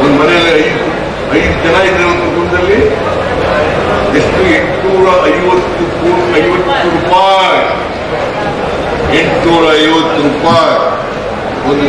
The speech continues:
ತಿಂಗಳಿಗೆ ಕೊಡ್ತಾ ಇದ್ದೀವಿ, ಒಂದು ತಿಂಗಳಿಗೆ. ಆಮೇಲೆ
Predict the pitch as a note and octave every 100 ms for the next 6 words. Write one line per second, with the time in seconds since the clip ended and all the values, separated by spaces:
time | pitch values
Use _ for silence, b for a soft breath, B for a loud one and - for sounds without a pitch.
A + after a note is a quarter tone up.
0 | C#3 D3 D3 A#2+ C3+ C3 B2+ B2 A2 A#2
1 | - - - - - - - - - -
2 | - - - - C3+ B2+ C#3+ C#3+ - -
3 | - - - - - - - - - -
4 | - - - - - - - - - -
5 | - - - - - - - - B3 B3+
6 | B3+